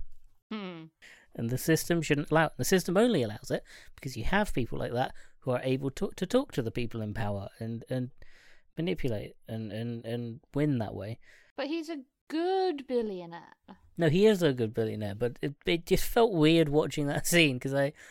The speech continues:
Speaker 2: like, as a kid, you're like, "That's fine, that's what you <laughs> expect." It's
Speaker 1: I mean,
Speaker 2: fucking
Speaker 1: he
Speaker 2: not.
Speaker 1: probably went to school with the president.
Speaker 2: True, but <sighs> in that weird business school.
Speaker 1: Yeah.
Speaker 2: Do you reckon there's a president school? <laughs>
Speaker 1: Probably.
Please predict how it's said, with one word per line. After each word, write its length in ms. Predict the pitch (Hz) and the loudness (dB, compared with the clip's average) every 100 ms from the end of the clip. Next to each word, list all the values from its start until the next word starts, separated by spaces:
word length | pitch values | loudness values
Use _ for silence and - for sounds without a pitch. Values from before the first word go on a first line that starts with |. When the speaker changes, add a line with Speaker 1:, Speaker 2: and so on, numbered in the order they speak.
| 147 | -2
Speaker 2:
like, 160 | 170 160 - | 0 0 0
as 140 | 190 | 0
a 60 | 185 | 2
kid, 260 | - 196 156 | 4 4 4
you're 80 | 117 | 0
like, 140 | 120 | 0
"That's 220 | 190 247 | -2 -4
fine, 320 | - - 101 147 | -6 -6 -6 0
that's 240 | 160 151 | 0 2
what 100 | 190 | 0
you 120 | 185 | 2
<laughs> 80 | 185 | 2
expect." 520 | - - 233 135 120 - - - | 0 0 2 2 -4 -18 -20 -16
It's 100 | - | -2
Speaker 1:
I 40 | - | 8
mean, 120 | 165 | 8
Speaker 2:
fucking 120 | 156 | 10
Speaker 1:
he 60 | 170 | 8
Speaker 2:
not. 200 | 170 170 | 10 10
Speaker 1:
probably 260 | 269 - 233 | 10 6 6
went 220 | 220 214 | 2 0
to 60 | 202 | -12
school 300 | - 220 185 | -6 -4 -4
with 120 | 170 | -8
the 60 | 185 | -10
president. 500 | 165 156 - 80 - _ _ _ _ _ - | -10 -10 -14 -20 -20 _ _ _ _ _ -18
Speaker 2:
True, 440 | - 180 101 131 160 - | -2 0 0 -2 -6 2
but 280 | 147 - 165 - _ _ _ - | 4 4 -2 -14 _ _ _ -14
<sighs> 920 | - - - - - - _ _ _ | -12 -10 -10 -14 -18 -20 _ _ _
in 200 | 147 104 | -2 0
that 180 | 147 117 | -2 0
weird 340 | 113 120 113 | 0 2 0
business 440 | 107 113 113 - - | 0 0 0 -6 -8
school. 400 | - - 110 143 _ _ _ _ - - | -10 -12 -12 -14 _ _ _ _ -12 -4
Speaker 1:
Yeah. 120 | 220 | -2
Speaker 2:
Do 80 | 247 | 2
you 60 | 160 | 4
reckon 220 | 156 202 | 4 4
there's 160 | 196 | 4
a 60 | 180 | 4
president 640 | - - 117 120 120 147 - | 2 4 4 2 0 -2 -4
school? 480 | - 139 139 165 - - - - | -2 0 2 2 0 -2 -8 -20
<laughs> 340 | _ _ _ | _ _ _
Speaker 1:
Probably. 560 | - 156 156 156 147 147 | -20 -18 -18 -20 -20 -20